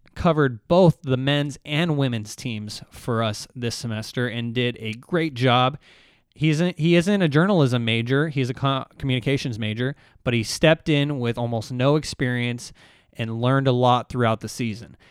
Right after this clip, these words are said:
And this is the first profile feature-y piece that he wrote, and it was from September twenty-fourth, and it's titled, "Senior Goalkeeper Focused on Career After Season-Ending A C L Tear." So this story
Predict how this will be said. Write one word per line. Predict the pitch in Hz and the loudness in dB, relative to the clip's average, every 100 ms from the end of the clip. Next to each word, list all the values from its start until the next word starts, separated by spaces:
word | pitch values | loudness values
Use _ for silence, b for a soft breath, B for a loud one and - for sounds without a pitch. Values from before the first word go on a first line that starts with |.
| b _ | b _
And | 120 123 | -8 0
this | 160 - | 0 0
is | 202 | -2
the | 196 | -2
first | - - 175 170 - - | -2 2 4 4 -2 -4
profile | - 147 139 151 123 117 | 2 2 4 2 4 2
feature-y | 113 - 156 - 131 107 104 | -2 0 0 0 -6 -6 -8
piece | - 104 107 | -8 -8 -8
that | - 107 - | -8 -10 -6
he | 110 | -4
wrote, | 110 107 131 b b b b b | -2 -2 -4 b b b b b
and | 139 127 123 120 - | -2 0 0 -4 -4
it | 131 | -4
was | 123 127 - | 0 0 -2
from | - 139 123 120 - b b b b b _ | 0 2 2 0 -6 b b b b b _
September | - 139 - 156 160 | -8 -8 0 2 4
twenty-fourth, | 180 190 180 180 127 104 113 - _ _ - | 2 2 0 0 -2 -2 -4 -10 _ _ -4
and | 120 | -4
it's | 110 | -4
titled, | - 135 120 117 - - | 4 6 6 4 -2 -14
"Senior | - - 202 226 | -10 -2 0 0
Goalkeeper | 170 156 156 - 156 160 | 2 2 2 0 0 0
Focused | 139 139 135 147 - | 2 4 4 2 0
on | 127 | -2
Career | 120 - 147 156 120 110 | 0 2 4 2 0 -2
After | 117 120 110 | -6 -6 -10
Season-Ending | - 135 135 139 131 113 113 113 113 | -2 0 0 -2 -4 -6 -6 -6 -8
A | 107 | -12
C | - 107 | -10 -8
L | 101 | -8
Tear." | - - - _ b b b b b - | -10 -14 -16 _ b b b b b -8
So | - 151 147 139 - | 4 6 6 2 -8
this | 127 151 220 | -6 0 0
story | - - 151 139 139 | 0 2 4 6 4